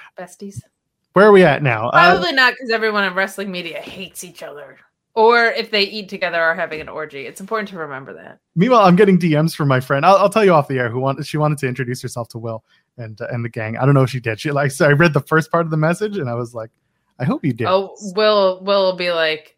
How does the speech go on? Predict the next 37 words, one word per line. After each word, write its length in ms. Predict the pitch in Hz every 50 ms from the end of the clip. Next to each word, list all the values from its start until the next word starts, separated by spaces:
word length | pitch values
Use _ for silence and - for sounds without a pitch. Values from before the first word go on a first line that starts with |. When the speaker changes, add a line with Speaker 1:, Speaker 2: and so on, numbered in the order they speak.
| - -
Speaker 1:
"Oh, 140 | 247 247
you 160 | 233 226 214 208
wanna 200 | 220 220 214 196
meet 220 | 202 214 208 196
me? 120 | 220 233
Sign 280 | 233 - 214 202 190 180
my 120 | 180 170
eight-by-ten." 680 | 165 160 160 160 - 147 185 - - - - 180 185 - -
<laughs> 40 | _ _ _ - 339 -
Speaker 2:
Yeah, 180 | 156 175 180 180
that's 220 | 180 180 180 -
right. 260 | 214 202 156 139 127 123 _ - 147 123 _ _
So 200 | - - - 170
I, 160 | 170 143 - -
I 40 | 170
had 220 | 127 180 185 185
to 60 | 185 143
go 120 | 170 175
through 200 | 170 - 151 143
Tony 340 | - - 160 160 151 143 127
first. 400 | - - 117 110 107 - - -
Tony 240 | 175 190 196 196 190
and 100 | 160 147
Mega 220 | 151 156 147 135
have 160 | 139 139 131 -
to 120 | 139 135
approve 560 | 131 135 - _ - 143 147 143 135 120 131
this, 400 | 135 127 120 107 - - - - _ _ 117
uh, 60 | 113 - _ _ _ -
this 240 | 139 - 165 151 143
appearance 600 | 147 139 - - 143 135 123 120 127 131 135 -
and 160 | - 139 139
this, 220 | 131 143 139 - -
this 340 | 139 135 135 135 135 - _ - 170 147 139 -
autograph 400 | 147 131 131 131 127 120 117 123
session. 340 | - 131 135 135 139 147 - _ - - - - - - - - _
Uh, 420 | - 147 147 147 147 147 147 143